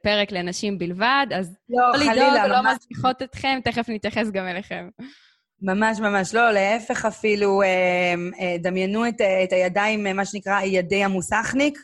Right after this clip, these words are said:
Speaker 2: אוקיי?
Speaker 1: נכון.
Speaker 2: הידיים מלאות הגריז, אה, וזה יכול להיות הבן אדם הכי נקי בעולם, אבל מה לעשות שזה נראה, שזה נראה לא? אה, ונקודת הטיפוח השלישית שחשוב לשים אליה לב, זה בעצם כפות הרגליים,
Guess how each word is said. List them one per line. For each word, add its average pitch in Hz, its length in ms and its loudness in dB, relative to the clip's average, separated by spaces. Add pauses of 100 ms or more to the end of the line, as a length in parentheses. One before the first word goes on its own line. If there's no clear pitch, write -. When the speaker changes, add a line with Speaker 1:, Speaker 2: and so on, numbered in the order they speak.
(400)
Speaker 2:
אוקיי? 214 340 0
Speaker 1:
נכון. 220 120 2
Speaker 2:
הידיים 185 440 0
מלאות 196 320 0
הגריז, 202 500 0 (460)
אה, 185 160 2
וזה 190 160 -2
יכול 202 140 0
להיות 214 100 0
הבן 196 180 -4
אדם 208 100 0
הכי 208 220 -6
נקי 208 280 -6
בעולם, 196 520 0
אבל 180 260 -2 (260)
מה 185 140 0
לעשות 190 340 -4
שזה 170 220 -10
נראה, 180 440 -6 (160)
שזה 185 220 -8
נראה 185 320 -6
לא? 180 200 0 (680)
אה, 180 240 6 (180)
ונקודת 196 520 0
הטיפוח 269 480 -2
השלישית 220 460 -4
שחשוב 254 360 -4
לשים 190 300 -6
אליה 180 200 0
לב, 190 160 2
זה 185 140 -6
בעצם 185 300 -2
כפות 185 320 -2
הרגליים, 185 520 0